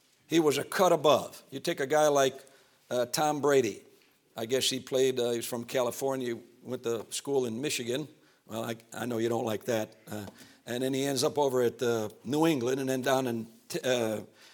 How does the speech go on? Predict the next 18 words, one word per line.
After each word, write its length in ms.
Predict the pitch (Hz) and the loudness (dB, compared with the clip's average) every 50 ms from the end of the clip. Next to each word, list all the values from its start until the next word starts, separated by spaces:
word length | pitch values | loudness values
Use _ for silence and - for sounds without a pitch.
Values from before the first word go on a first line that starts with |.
| - - - - - - | -20 -20 -20 -20 -8 -4
uh, 120 | 117 120 127 - | -2 -2 4 6
I 100 | 156 220 | 8 8
wanna 200 | 262 254 208 - | 10 8 6 6
find 280 | - 202 185 190 180 | 6 6 6 6 8
out 160 | 175 180 170 | 8 8 8
his 180 | 139 123 113 - | 6 4 2 0
training 480 | - - - 202 196 180 147 127 113 104 | 0 0 2 2 4 4 2 2 0 -4
routine. 460 | 104 101 95 - - 101 85 80 82 - _ _ _ _ _ _ _ _ - | -4 -6 -6 -6 -8 -8 -8 -10 -16 -20 _ _ _ _ _ _ _ _ -6
Not 220 | - 160 190 185 | -2 -2 0 0
just 240 | - 214 208 196 - - - - | 2 2 2 2 0 -4 -4 0
how 180 | 175 175 170 | 2 4 4
he 80 | 160 151 | 4 2
works 320 | 151 165 170 160 165 - | 2 2 0 0 2 2
out 140 | 156 151 147 | 2 2 2
in 60 | - | 2
the 60 | 110 104 | -2 -4
field 340 | - 160 180 190 156 117 | -2 0 2 2 2 2
there, 260 | 107 104 107 104 101 | 0 -2 -4 -4 -8